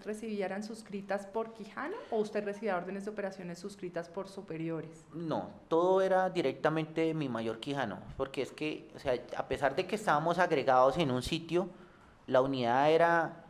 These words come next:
Speaker 2: nosotros éramos como un, como, llamémoslo como un batalloncito pequeñito.
Speaker 1: Ujú.
Speaker 2: Entonces, a mí, para que yo pudiera hacer algo, pues, la, tenía que ser por orden de mi mayor Quijano, que es co-, el que tenía el mando y control de la unidad.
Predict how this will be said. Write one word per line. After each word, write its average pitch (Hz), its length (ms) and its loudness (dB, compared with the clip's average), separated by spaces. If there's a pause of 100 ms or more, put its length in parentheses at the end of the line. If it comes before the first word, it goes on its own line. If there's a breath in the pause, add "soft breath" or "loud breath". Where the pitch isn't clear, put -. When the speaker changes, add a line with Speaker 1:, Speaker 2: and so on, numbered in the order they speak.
(140)
Speaker 2:
nosotros 139 360 -4
éramos 165 280 4
como 139 260 -4
un, 135 140 -6
como, 143 400 -6
llamémoslo 151 480 2
como 151 160 2
un 139 160 -6
batalloncito 156 920 2
pequeñito. 180 540 -4
Speaker 1:
Ujú. - 720 -16
Speaker 2:
Entonces, 175 540 0 (220 loud breath)
a 131 120 0
mí, 160 480 -6 (380 loud breath)
para 156 280 2
que 156 160 -6
yo 165 200 2
pudiera 208 420 4
hacer 202 240 4
algo, 190 360 4
pues, - 320 -14
la, 120 220 -8 (200)
tenía 120 320 -6
que 147 140 -4
ser 147 260 2
por 147 160 4
orden 147 320 2
de 143 80 0
mi 135 140 -2
mayor 113 320 -2
Quijano, 139 460 0
que 131 160 0
es 123 120 -4
co-, 135 200 -2
el 123 260 -6
que - 120 -8
tenía 113 300 -4
el 131 100 0
mando 151 300 6
y 143 60 -2
control 135 460 0
de 139 100 2
la 135 80 6
unidad. 123 460 0